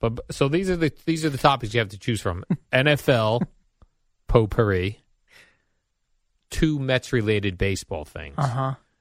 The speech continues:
Speaker 1: And then more N F L potpourri.
Speaker 2: A lot of N F L
Speaker 1: A lot of
Speaker 2: potpourri.
Speaker 1: N F L. It's
Speaker 2: Yeah.
Speaker 1: N F L. It's divisional, uh, super divisional wild card, uh, dot com weekend.
Speaker 2: No, the wild card's over.
Speaker 1: The wild card is
Speaker 2: Yeah.
Speaker 1: over. This
Speaker 2: Why'd
Speaker 1: is
Speaker 2: you go with the Islander hat today?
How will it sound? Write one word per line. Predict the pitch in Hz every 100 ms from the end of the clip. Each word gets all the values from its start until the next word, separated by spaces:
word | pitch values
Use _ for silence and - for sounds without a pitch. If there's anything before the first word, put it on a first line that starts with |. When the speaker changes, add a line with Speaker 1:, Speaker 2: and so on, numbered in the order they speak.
| _
Speaker 1:
And | 107 110
then | 107
more | 104 104 107
N | 120 104
F | 95 104
L | 95
potpourri. | - 104 92 92 85 71
Speaker 2:
A |
lot | 151 147
of | 131
N | 107 180
F | -
L | 123 113
Speaker 1:
A | -
lot | 220
of |
Speaker 2:
potpourri. |
Speaker 1:
N | 214
F | 214
L. | 220 139
It's | -
Speaker 2:
Yeah. | 151
Speaker 1:
N | 156
F | 123
L. | 151 143
It's | -
divisional, | 147 143 151 160 147 143 139 139 139
uh, | 139
super | 123 - 151 147 135
divisional | 131 139 127 135 127 123
wild | 123 131 127 -
card, | 131 127 120 117
uh, | 120 117
dot | 120 117
com | - 123 110
weekend. | 120 - 165 156
Speaker 2:
No, | 139 104
the | 104 139
wild | 143 139
card's | 139 123 113
over. | 92 - - -
Speaker 1:
The | 139 131
wild | 127 123
card | 120 127
is | 104
Speaker 2:
Yeah. | 113
Speaker 1:
over. | 110
This | 107
Speaker 2:
Why'd | 202
Speaker 1:
is | 101
Speaker 2:
you | 262
go | 262
with | 202
the | 175
Islander | 151 127 113
hat | 107 -
today? | - 131